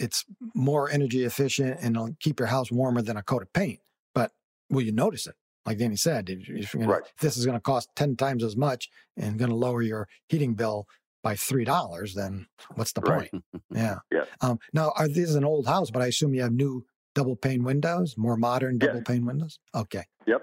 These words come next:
Speaker 2: Uh,
Speaker 1: So
Speaker 2: the
Speaker 1: you've
Speaker 2: windows
Speaker 1: replaced the
Speaker 2: and, and
Speaker 1: windows, you've caulked, you've done everything else, I suspect, right?
Speaker 2: Correct.
Speaker 1: You have
Speaker 2: Um,
Speaker 1: insulation
Speaker 2: I, I,
Speaker 1: in the
Speaker 2: I
Speaker 1: walls, or is this solid brick?
Speaker 2: This, this is, this is solid brick, a true
Speaker 1: Oh,
Speaker 2: brick.
Speaker 1: wow.
Speaker 2: So it's got
Speaker 1: Yeah.
Speaker 2: the, uh, you know, the little void space. And I,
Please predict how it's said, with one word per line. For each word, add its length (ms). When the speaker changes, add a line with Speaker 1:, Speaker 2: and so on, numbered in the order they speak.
Speaker 2:
Uh, 280
Speaker 1:
So 40
Speaker 2:
the 40
Speaker 1:
you've 80
Speaker 2:
windows 220
Speaker 1:
replaced 280
the 60
Speaker 2:
and, 100
and 100
Speaker 1:
windows, 460
you've 240
caulked, 400
you've 120
done 160
everything 340
else, 240
I 80
suspect, 540
right? 200
Speaker 2:
Correct. 500
Speaker 1:
You 340
have 100
Speaker 2:
Um, 60
Speaker 1:
insulation 580
Speaker 2:
I, 20
I, 20
Speaker 1:
in 80
the 60
Speaker 2:
I 40
Speaker 1:
walls, 380
or 80
is 120
this 120
solid 480
brick? 380
Speaker 2:
This, 220
this 180
is, 140
this 240
is 160
solid 320
brick, 180
a 80
true 180
Speaker 1:
Oh, 120
Speaker 2:
brick. 160
Speaker 1:
wow. 380
Speaker 2:
So 60
it's 120
got 100
Speaker 1:
Yeah. 160
Speaker 2:
the, 580
uh, 480
you 80
know, 160
the 180
little 160
void 280
space. 240
And 80
I, 200